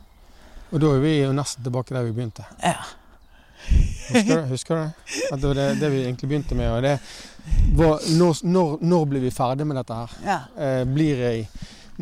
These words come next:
Speaker 1: er jeg noen gang, blir jeg noen gang ferdig med det?
Speaker 2: Mm.
Speaker 1: Eh, har jeg behov for å bli ferdig med det? Jeg vet, jeg vet ikke.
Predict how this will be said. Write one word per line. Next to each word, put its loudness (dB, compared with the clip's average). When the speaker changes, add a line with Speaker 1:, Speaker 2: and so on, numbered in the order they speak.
Speaker 1:
er 0
jeg -2
noen 2
gang, 0
blir 0
jeg -2
noen -4
gang -8
ferdig -6
med -8
det? -8
Speaker 2:
Mm. -8
Speaker 1:
Eh, -2
har 2
jeg 2
behov 2
for -8
å -8
bli -6
ferdig -6
med -6
det? -8
Jeg -2
vet, -6
jeg -2
vet -6
ikke. -6